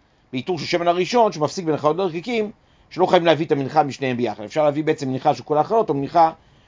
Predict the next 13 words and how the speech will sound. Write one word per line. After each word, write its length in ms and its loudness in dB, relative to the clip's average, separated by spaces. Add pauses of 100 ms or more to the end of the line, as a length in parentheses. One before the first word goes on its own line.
שהוא 240 -2
כולה 360 6 (100)
רקיקין. 600 -8
ורבי 260 -10
יוסי, 420 0
עומד 220 -2
כבר, 120 -2
רבי 140 0
יוסי 160 -2
רבי 100 -4
יהודה, 260 4 (420)
היינו 240 4
אבוה. 300 4